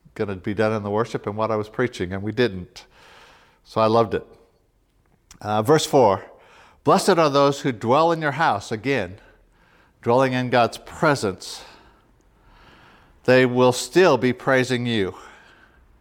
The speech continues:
And then from that foundation of the presence of God, it goes on to say, "Blessed," that word blessed literally means happy and to be envied. We get this kind of spiritual thing, but it just means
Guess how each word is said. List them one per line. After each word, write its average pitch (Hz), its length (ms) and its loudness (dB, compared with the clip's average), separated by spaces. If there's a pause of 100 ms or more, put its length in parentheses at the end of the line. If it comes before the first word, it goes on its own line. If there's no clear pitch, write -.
(840)
And 131 120 -2
then 139 140 2
from 180 480 0
that 165 300 0
foundation 139 880 0 (720)
of 127 180 -2
the 123 100 -4
presence 147 540 -2
of 117 160 -2
God, 113 300 4
it 104 80 -6
goes 117 180 0
on 147 160 2
to 131 80 -2
say, 117 380 0 (580)
"Blessed," 156 800 2 (240)
that 151 160 0
word 175 180 0
blessed 147 540 0 (840)
literally 185 340 4
means 143 300 -2
happy 190 400 0
and 170 100 2
to 143 80 0
be 131 140 2
envied. 120 400 -2 (1700)
We 107 80 -8
get 139 180 -2
this 117 180 -4
kind 117 240 -4
of 104 60 -6
spiritual - 400 -4
thing, 113 200 -2
but 120 80 -2
it 110 40 -10
just 170 180 -2
means 165 400 -6